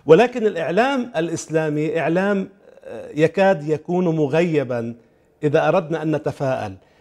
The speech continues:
برأيكم هذا ال-، يعني هذا كيف نقرأ هذه الإشكالية، هذا البون الشاسع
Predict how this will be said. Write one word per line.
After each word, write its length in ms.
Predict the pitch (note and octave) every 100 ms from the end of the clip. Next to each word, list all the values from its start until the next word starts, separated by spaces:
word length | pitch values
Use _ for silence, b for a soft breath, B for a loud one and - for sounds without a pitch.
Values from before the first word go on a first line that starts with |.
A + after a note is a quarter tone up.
| b
برأيكم 540 | D#3+ G3+ C#4+ B3 G#3+ F3
هذا 240 | A#3+ A3+
ال-، 160 | G#3 - -
يعني 200 | C#3 C#3+
هذا 380 | G3 A3 F#3+ D3+
كيف 320 | A3 C#4 A3+
نقرأ 340 | A3+ B3+ A3
هذه 260 | E3+ G3 F3
الإشكالية، 680 | E3+ - D#3+ F3 G3+ D#3 F#3
هذا 100 | F#3
البون 360 | D#3+ G#3 B3
الشاسع 600 | G3+ - G3+ A#3 A#3 D#3